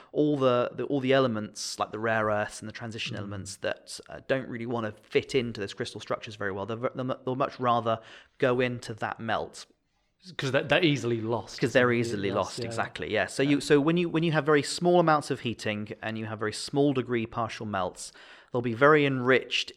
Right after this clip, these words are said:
Speaker 1: in all the elements that are
Speaker 2: Mm.
Speaker 1: not part of the rock forming mineral. And then the, the more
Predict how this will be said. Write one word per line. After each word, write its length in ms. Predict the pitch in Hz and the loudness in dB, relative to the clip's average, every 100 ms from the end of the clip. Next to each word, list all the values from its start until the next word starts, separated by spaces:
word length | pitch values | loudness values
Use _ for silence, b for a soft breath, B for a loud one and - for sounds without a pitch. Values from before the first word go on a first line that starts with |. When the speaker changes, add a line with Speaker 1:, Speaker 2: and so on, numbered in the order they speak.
| - | -10
Speaker 1:
in 300 | 123 113 117 | -8 -6 -4
all 160 | - 147 | 0 4
the 120 | 135 | 4
elements 460 | 117 104 98 90 - | 2 0 -6 -10 -10
that 160 | - | -6
are 60 | 127 | -4
Speaker 2:
Mm. 60 | 117 | -4
Speaker 1:
not 180 | 113 | -4
part 320 | - 107 95 110 | -4 -4 -4 -6
of 60 | |
the 100 | 104 | -4
rock 160 | 101 - | -4 -4
forming 360 | - 101 92 | -8 -10 -10
mineral. 380 | 92 87 90 90 B B B B | -12 -10 -10 -10 B B B B
And 140 | - 139 | -2 -2
then 180 | 139 - | -2 -2
the, 80 | 139 | -4
the 180 | 123 139 | -2 2
more 320 | 151 151 | 6 6